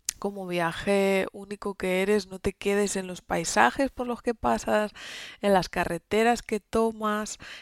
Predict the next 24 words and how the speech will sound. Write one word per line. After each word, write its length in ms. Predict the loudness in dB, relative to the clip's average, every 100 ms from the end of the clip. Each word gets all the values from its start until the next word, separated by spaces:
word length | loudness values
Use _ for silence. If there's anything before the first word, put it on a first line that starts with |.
| -2
erróneamente 1000 | 0 2 0 0 2 2 0 0 2 2
o 100 | 2
en 60 | -2
lo 100 | -4
que 120 | -4
te 140 | -4 -4
costó 480 | -6 -8 -4 0
limpiar 580 | 2 0 -2 4 6 8
los 140 | 6 4
grafitis 540 | 2 0 -4 -4 -4
de 100 | -4
tu 160 | -6 -4
chasis, 640 | 4 4 4 -2 -8 -10 -18 -20 -12
sino 260 | -10 -10 -4
que 140 | -2
vivas 340 | 2 2 2 2
el 140 | 0
viaje 400 | 2 2 2 2
de 80 | 2
la 100 | 2
manera 340 | -2 0 0
más 200 | 0 -4
saludable 640 | -4 -4 -2 -2 -2 -2 -4
posible, 720 | -6 -6 -2 -2 -4 -6